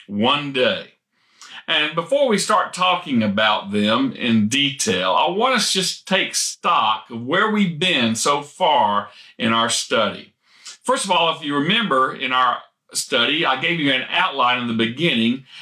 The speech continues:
and this section that we have been studying is called The Beginning is the End.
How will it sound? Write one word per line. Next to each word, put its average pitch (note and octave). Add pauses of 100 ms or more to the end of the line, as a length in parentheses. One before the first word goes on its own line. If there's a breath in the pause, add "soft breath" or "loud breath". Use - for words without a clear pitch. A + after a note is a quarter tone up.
(140 loud breath)
and B2+
this G#3
section G3+
that A#2
we F3
have E3+
been D#3
studying A2+ (260 soft breath)
is -
called D3+ (120)
The A2
Beginning D#3+
is C#3
the C#3
End. F#2+